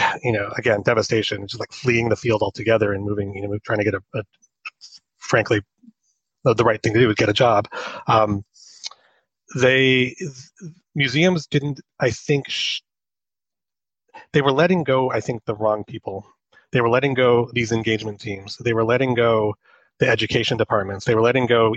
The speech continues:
even digital departments. And that was super, s-, super strange to me and super, um, I, yeah, it was disappointing. I, I didn't, I didn't quite understand.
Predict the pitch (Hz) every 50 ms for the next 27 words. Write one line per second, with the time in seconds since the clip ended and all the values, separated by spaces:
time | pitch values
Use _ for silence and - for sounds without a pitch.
0 | - - 120 127 143 127 - 120 113 - 139 117 113 101 104 - - 104 98 101
1 | 98 101 - - _ _ - - - - - - - - - - 123 120 135 170
2 | 196 214 185 - - - - 165 160 - 147 120 110 - - - - - - -
3 | - - _ - - - 117 - - - - - 127 123 120 - - 120 104 98
4 | 95 101 104 113 117 - - 160 151 - - 147 135 131 123 113 110 110 107 104
5 | 104 104 - _ - - - - _ _ _ _ _ _ _ _ - - 135 156
6 | 156 151 147 127 104 - 139 - - - 147 135 123 107 98 98 104 123 127 -
7 | - 123 - 147 147 147 135 131 - _ - - 131 151 185 190 - - 165 156
8 | 147 139 123 - - 139 127 127 123 117 113 110 110